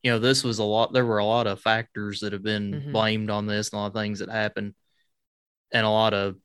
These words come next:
Speaker 1: what do you call those, black swan events that all
Speaker 2: Yes.
Speaker 1: kinda lined up.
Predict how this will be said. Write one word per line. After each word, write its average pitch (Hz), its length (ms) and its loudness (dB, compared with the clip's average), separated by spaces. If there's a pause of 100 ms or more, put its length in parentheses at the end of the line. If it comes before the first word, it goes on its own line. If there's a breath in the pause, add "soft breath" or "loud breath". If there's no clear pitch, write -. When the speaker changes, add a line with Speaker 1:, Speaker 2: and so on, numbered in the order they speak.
Speaker 1:
what 117 120 2
do 113 60 2
you 107 80 -2
call 107 220 0
those, 101 180 -4
black 107 340 -4
swan 113 400 -2
events 113 640 -4
that 110 140 0
all 110 140 4
Speaker 2:
Yes. 110 100 0
Speaker 1:
kinda 110 200 -2
lined 110 440 0
up. 113 240 -2